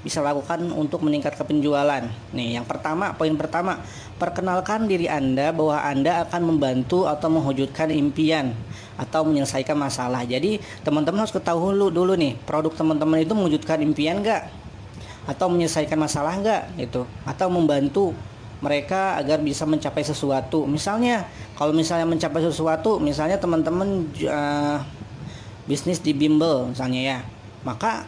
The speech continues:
kita adalah menawarkan untuk mewujudkan mereka impian, misalnya untuk masuk kuliah negeri atau bisa mencapai cita-cita yang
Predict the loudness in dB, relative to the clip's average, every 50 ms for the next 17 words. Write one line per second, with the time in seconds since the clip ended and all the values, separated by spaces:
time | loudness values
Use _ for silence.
0 | -14 -16 -18 -16 -8 -6 -4 -2 0 0 0 0 0 2 2 2 2 0 0 0
1 | 0 0 0 0 0 0 0 0 0 0 -2 -2 -2 -4 -4 -4 -6 -8 -10 -14
2 | -16 -16 -16 -16 -16 -16 -8 -2 0 0 0 0 0 0 0 0 2 2 2 2
3 | 0 0 0 -2 -2 -2 -2 -2 -4 -6 -6 -2 0 0 0 0 0 -2 -2 -2
4 | -2 -4 -2 -2 -2 0 0 0 2 2 2 2 2 2 0 -2 -4 -4 -4 -2
5 | 0 0 0 0 0 -2 -4 -8 -10 -10 -10 -8 -8 -6 -6 -6 -2 0 2 2
6 | 2 0 -2 -4 -4 -4 -2 0 0 2 2 2 0 0 0 2 0 0 0 -2
7 | -4 -10 -16 -18 -18 -18 -18 -18 -18 -18 -16 -10 -4 -2 -2 0 0 2 2 2
8 | 4 2 2 2 2 2 2 0 -2 -4 -6 -8 -6 -4 -2 -2 0 -2 -2 -2
9 | -2 -2 -2 -2 -2 -2 -2 -4 -2 -2 -2 -2 -2 -2 -2 -4 -4 -4 -6 -6
10 | -4 -2 -2 0 0 0 -2 -2 -4